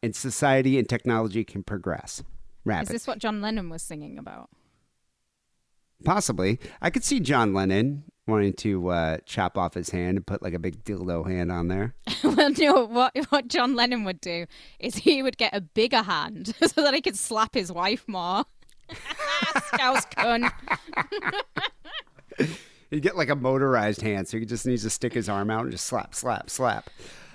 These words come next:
Speaker 1: Um,
Speaker 2: I'm so
Speaker 1: anyway.
Speaker 2: sorry to everyone I've offended during this episode with my horrible comments.
Speaker 1: Well, I think I feel the same way with, as, uh, you know, Jerry Springer here. You know, it's like he's, he's, Jerry Springer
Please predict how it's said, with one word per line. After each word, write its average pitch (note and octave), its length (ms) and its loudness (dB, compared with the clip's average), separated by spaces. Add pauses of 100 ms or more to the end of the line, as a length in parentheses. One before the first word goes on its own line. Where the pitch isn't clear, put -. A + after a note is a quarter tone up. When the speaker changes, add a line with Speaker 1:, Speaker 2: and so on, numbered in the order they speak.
(140)
Speaker 1:
Um, C#3 100 4
Speaker 2:
I'm B2+ 220 4
so - 160 -4
Speaker 1:
anyway. C3 400 4
Speaker 2:
sorry E2 120 2
to - 40 -4
everyone F#3+ 280 -10
I've F#3+ 180 -6
offended F3+ 440 -10
during F3 240 -14
this F3 140 -16
episode D#3+ 440 -16
with E3 80 -18
my E3 160 -18
horrible E3+ 340 -16
comments. - 600 -20 (540)
Speaker 1:
Well, G2 300 0 (360)
I A#2+ 60 2
think C#3 180 0
I C#3 60 2
feel C#3+ 200 2
the B2+ 100 0
same B2+ 280 0
way A2+ 340 2
with, G2+ 300 -2
as, G#2 240 -2
uh, F#2+ 340 2
you G2 100 -6
know, F#2 120 -4
Jerry G2+ 340 -2
Springer G2 480 0
here. D#2 360 -4 (760)
You G#2 100 0
know, A2 160 2
it's A2+ 180 -4
like B2 220 2
he's, C3+ 320 0 (100)
he's, D#3+ 460 2 (140)
Jerry F#3+ 320 2
Springer B2 720 4